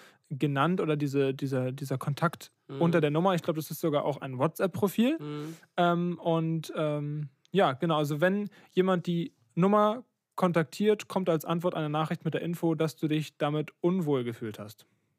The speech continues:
Speaker 1: Tatsächlich. Und, ähm, ja, die Nummer ist null eins fünf sieben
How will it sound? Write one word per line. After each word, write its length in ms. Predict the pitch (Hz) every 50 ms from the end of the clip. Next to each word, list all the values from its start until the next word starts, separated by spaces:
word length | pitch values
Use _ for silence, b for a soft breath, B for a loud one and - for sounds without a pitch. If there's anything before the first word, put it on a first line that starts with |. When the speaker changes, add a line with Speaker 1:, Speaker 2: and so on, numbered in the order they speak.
| - _ _ _ _ _ _ _
Speaker 1:
Tatsächlich. 580 | - 127 123 123 123 117 - - - - - _ _ _ _ _ _ _ _ b b b b b b b b b b b b b b _ -
Und, 440 | 156 160 156 151 151 151 151 - -
ähm, 560 | 147 143 139 135 135 135 135 131 131 135 127
ja, 140 | 127 185 180
die 100 | 156 160
Nummer 220 | 165 190 196 175 165
ist 160 | 160 - -
null 300 | 165 175 190 226 269 -
eins 380 | - 175 185 190 202 190 -
fünf 280 | - - 190 220 226 -
sieben 480 | - - 165 160 151 156 160 175 185